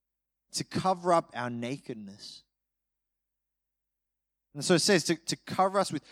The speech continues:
with garments of salvation and a robe of righteousness. And we get to live in this world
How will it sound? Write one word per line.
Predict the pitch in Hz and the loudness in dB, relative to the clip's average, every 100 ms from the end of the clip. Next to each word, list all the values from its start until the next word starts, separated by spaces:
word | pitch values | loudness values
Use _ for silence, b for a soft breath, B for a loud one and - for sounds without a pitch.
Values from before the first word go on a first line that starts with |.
| b | b
with | 147 - | -8 -2
garments | 147 151 180 185 175 | 0 2 2 -2 -4
of | 156 | -4
salvation | - - 147 139 139 165 - - - | -4 0 0 0 -4 -8 -14 -20 -14
and | 123 | -4
a | 127 | -4
robe | 117 131 151 156 | 2 4 4 0
of | 131 120 | -4 -8
righteousness. | 117 131 - 131 - 113 - - _ _ _ _ _ _ _ _ _ _ B B - | -8 -8 -12 -16 -16 -18 -20 -20 _ _ _ _ _ _ _ _ _ _ B B 0
And | 156 | 4
we | 180 240 | 4 6
get | 285 | 4
to | 269 | 4
live | 220 247 254 | 2 0 -2
in | 247 | -2
this | 226 - | -2 2
world | 208 208 131 | 6 6 4